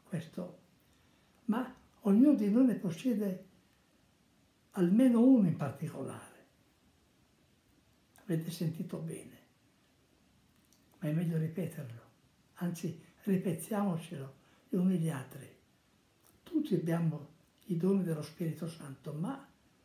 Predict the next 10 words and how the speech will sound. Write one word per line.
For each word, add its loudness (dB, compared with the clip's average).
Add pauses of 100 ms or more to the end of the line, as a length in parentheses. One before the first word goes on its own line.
(580)
ciascuno 0
possiede -2
almeno 0
un 4
dono 6
particolare -6 (260)
dello -6
Spirito -8 (960)
per -2
costruire -2